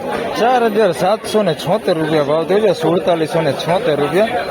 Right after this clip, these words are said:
આ ક્વોલિટી સારું છે, હવા જોઈએ તો હવાય નથી આની અંદર. અડતાલીસો ને એક રૂપિયા ભાવ થયો છે આનો.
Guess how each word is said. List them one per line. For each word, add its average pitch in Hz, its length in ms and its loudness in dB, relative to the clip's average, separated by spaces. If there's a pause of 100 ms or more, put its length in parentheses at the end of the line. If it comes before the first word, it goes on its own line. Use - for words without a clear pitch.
(180)
આ 165 120 2
ક્વોલિટી 170 520 0
સારું 165 300 0
છે, 185 120 0
હવા 156 360 2
જોઈએ 156 160 0
તો 147 200 2
હવાય 170 160 2
નથી 160 280 0
આની 160 140 0
અંદર. 170 280 0 (3750)
અડતાલીસો 185 540 0
ને 147 140 0
એક 160 140 0
રૂપિયા 151 240 0
ભાવ 143 200 0
થયો 156 140 0
છે 151 100 -2
આનો. 127 180 0